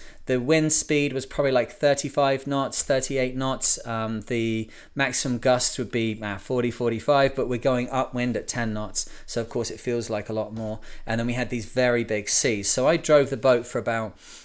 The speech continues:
uh, six or seven hours. I always do that when it's very rough conditions. Uh, great opportunity for me to, uh, start singing and do my little, uh, variety show act.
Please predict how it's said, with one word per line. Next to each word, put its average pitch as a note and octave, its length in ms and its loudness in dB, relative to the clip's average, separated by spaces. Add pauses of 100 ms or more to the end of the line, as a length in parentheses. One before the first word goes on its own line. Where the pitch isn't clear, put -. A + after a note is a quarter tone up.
(120)
uh, A#2 240 -4
six - 260 -2
or - 20 -4
seven B2+ 480 0
hours. C3 540 0 (220)
I A2+ 140 0
always B2+ 180 -2
do C3+ 160 -2
that B2 180 0
when A#2+ 80 -4
it's A#2 120 -8
very A#2+ 200 2
rough A#2 260 -2
conditions. D3+ 640 -2 (300)
Uh, G#2+ 300 -2
great C3 260 0
opportunity B2 540 -4
for B2 160 -6
me A#2+ 160 0
to, A#2 400 0
uh, A2+ 280 -2 (320)
start C3+ 360 2
singing G3+ 440 4
and C3 140 0
do D3+ 140 0
my C#3+ 140 2
little, C#3 300 4
uh, C3 160 8
variety D#3 440 4
show D3+ 320 4
act. - 360 -2